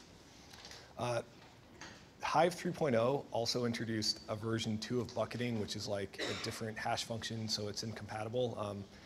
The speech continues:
and so implementing that,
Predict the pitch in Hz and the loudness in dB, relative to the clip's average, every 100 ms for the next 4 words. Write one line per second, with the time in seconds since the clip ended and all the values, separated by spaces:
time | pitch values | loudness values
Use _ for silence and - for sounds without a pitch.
0 | - - - 117 113 123 113 110 - - | -18 -20 -4 4 8 10 8 6 0 -16
1 | - - - - - - - - - 135 | -18 -20 -20 -20 -20 -20 -20 -4 0 4
2 | 151 139 123 104 107 117 - | 6 6 6 2 2 2 0